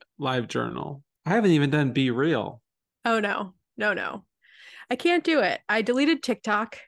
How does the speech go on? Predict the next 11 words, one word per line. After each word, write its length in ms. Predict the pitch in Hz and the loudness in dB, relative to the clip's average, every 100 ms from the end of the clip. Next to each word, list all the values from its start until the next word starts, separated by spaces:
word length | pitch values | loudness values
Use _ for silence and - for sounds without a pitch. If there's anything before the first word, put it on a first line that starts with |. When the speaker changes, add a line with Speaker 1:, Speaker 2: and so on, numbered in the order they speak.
| _ _ _ | _ _ _
Speaker 1:
What? 640 | 127 131 131 - - - - _ _ | -4 0 2 0 -2 -4 -4 _ _
Speaker 2:
<laughs> 220 | - _ | -20 _
I 240 | 330 311 226 | 0 0 0
know. 460 | 202 - 233 220 _ _ _ _ | -2 -2 -2 -4 _ _ _ _
Speaker 1:
Why? 340 | - 185 196 110 | -4 -2 -2 -2
What's 200 | 135 - | -6 -8
that 140 | 202 | -6
about? 260 | 151 110 107 | -4 -4 -2
Are 80 | |
you 80 | 139 | -2
okay? 340 | 165 - 180 | -2 -2 -4